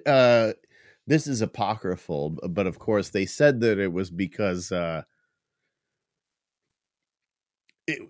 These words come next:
it was to give soldiers the opportunity to blow their brains out from the horrors of war.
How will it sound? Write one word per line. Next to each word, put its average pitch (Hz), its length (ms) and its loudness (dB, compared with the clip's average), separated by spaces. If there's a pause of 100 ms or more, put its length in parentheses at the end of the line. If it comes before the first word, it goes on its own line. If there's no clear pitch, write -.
(120)
it 139 180 0
was 135 300 6
to 123 200 -2
give 127 760 2 (140)
soldiers 98 720 -2
the 110 160 2
opportunity 107 640 2
to 95 80 0
blow 104 300 2
their 98 160 0
brains 117 480 0
out 78 360 -6
from 95 200 -4
the 90 120 -2
horrors 113 440 2
of 92 200 -6
war. 110 480 0